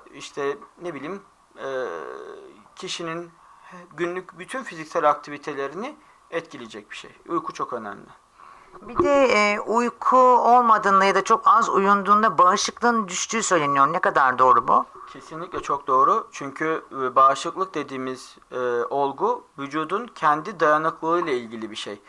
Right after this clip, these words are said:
Speaker 2: Evet.
Speaker 1: E, vücudun dayanıklılığı içinde doku yenilenmesi denilen bir kavram var. Dokuların kendini yenilemesi için,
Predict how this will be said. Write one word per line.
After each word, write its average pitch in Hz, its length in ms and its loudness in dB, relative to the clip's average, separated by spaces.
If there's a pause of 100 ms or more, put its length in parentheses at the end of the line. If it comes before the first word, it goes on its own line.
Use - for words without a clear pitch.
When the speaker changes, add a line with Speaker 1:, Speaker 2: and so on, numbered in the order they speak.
(160)
Speaker 2:
Evet. 165 360 -14
Speaker 1:
E, 127 280 0
vücudun 151 480 -4
dayanıklılığı 165 500 -2
içinde 202 340 -6
doku 151 240 -4
yenilenmesi 160 540 -4
denilen 170 340 -4
bir 190 60 -14
kavram 156 460 4
var. - 240 0
Dokuların 151 440 -2
kendini 147 440 -6
yenilemesi 151 680 -8
için, 156 600 -14